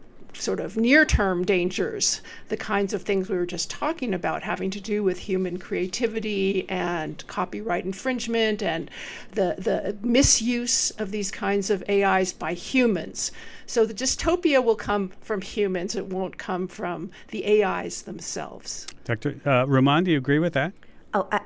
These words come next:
Speaker 3: absolutely. And she's spot on to point to the people. So at the end of the day, it's people who make these technologies.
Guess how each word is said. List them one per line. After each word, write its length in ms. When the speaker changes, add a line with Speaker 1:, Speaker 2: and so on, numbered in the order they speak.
Speaker 3:
absolutely. 720
And 140
she's 240
spot 320
on 240
to 100
point 520
to 580
the 80
people. 520
So 140
at 140
the 80
end 100
of 80
the 80
day, 240
it's 240
people 300
who 120
make 220
these 160
technologies. 760